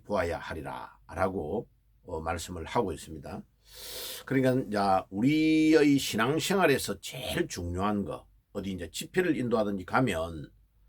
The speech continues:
어, 거기에 있는 사람들이 꼭 물어봐요. "목사님,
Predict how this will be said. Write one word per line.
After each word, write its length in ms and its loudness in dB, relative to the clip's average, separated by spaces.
어, 320 -4
거기에 300 2
있는 320 -4
사람들이 640 -2
꼭 140 -6
물어봐요. 720 2
"목사님, 720 0